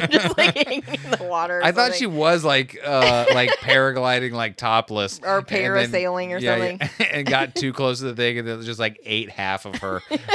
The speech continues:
Speaker 2: Uh, <laughs> uh, that was a fun movie.
Speaker 1: Uh,
Speaker 2: Um,
Speaker 1: yeah.
Speaker 2: all right, you ready to get out of here?
Speaker 1: Yeah. <laughs>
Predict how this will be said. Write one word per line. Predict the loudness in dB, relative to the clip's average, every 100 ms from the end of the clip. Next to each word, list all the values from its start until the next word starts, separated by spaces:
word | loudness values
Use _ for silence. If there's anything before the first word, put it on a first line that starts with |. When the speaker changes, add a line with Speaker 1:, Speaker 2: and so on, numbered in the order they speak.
| 0
Speaker 2:
Uh, | 2 2 2 0 -2
<laughs> | 0 0 -2 -2 -4 -4 -6 -6 _ -20 -18 -18 -16 -16 -18 -20 -20 _ -8
uh, | -2 0 2 0 0 0
that | 0
was | 0
a | -2
fun | -6 -6
movie. | -6 -8 -8 -12 -6
Speaker 1:
Uh, | 0 2 2
Speaker 2:
Um, |
Speaker 1:
yeah. | 0 -4 -8 -14 _ _ _ -2
Speaker 2:
all |
right, | -2 -2
you | 0
ready | 0
to | 2
get | 0
out | 0 0
of |
here? | 0
Speaker 1:
Yeah. | -2 -4 -8 _
<laughs> | -12